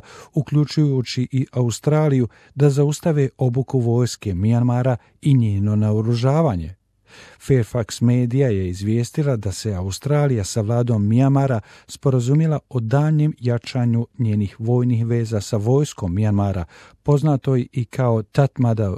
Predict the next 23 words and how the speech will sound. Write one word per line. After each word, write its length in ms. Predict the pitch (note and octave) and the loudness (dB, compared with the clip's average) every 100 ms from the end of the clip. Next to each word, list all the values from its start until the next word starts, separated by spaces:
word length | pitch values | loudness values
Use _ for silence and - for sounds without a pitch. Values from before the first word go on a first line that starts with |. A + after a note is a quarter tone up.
| - - | -10 -10
za 260 | G#2 A2+ - | -4 -4 -2
vrijeme 420 | A2+ A2+ B2+ B2 | -2 0 2 0
zajedničkih 640 | G2+ C3 C#3 C3+ - C3 B2+ | 0 0 2 0 -2 -4 -2
državnih 460 | A#2+ B2 A#2+ G#2+ | -2 0 0 0
razgovora, 640 | A#2 A#2+ A#2 A#2+ A#2+ A#2 - _ | 0 0 0 0 2 0 -4 _
kada 220 | - B2 A#2 | -4 0 2
je 100 | B2 | 0
obećala 500 | C3 - B2 A#2 A2+ | 0 -2 -4 -4 -6
i 120 | - G#2+ | -6 -8
šezdeset 800 | - - G#2 G2 C3+ - D3+ A#2 | -8 -6 -4 -2 -2 -2 -6 -4
šest 280 | - B2+ - | -2 -2 0
milijuna 420 | A2+ A2 A#2+ A2 | 0 0 0 0
dolara 380 | A#2+ A#2 G#2 G2 | 0 0 -2 -4
pomoći 520 | - C#3 G#2+ - G2 | 0 0 0 -4 -6
ovoj 220 | G2 F#2+ | -4 -4
zemlji 380 | F2+ A2+ B2+ A2+ - - - | -2 0 2 0 -4 -20 -10
u 180 | - B2 - | -2 -2 0
ovoj 360 | A#2+ G#2 A2 | 0 2 0
finansijskoj 720 | G#2 A#2 G2 F2 A2 - A2 G#2+ | -2 -2 -2 -2 -6 -4 -4 2
godini. 440 | C3 A2+ F#2+ D#2+ _ _ _ _ _ - - - - | 2 2 -2 -8 _ _ _ _ _ -20 -20 -12 0
Australske 600 | D#3+ E3+ - E3 - D3 | 2 2 -2 -4 0 2
odbrambene 500 | D3 D#3+ C3 G2+ F#2 | 4 4 2 0 -2
snage 540 | - B2 A#2 G2+ | 0 2 2 0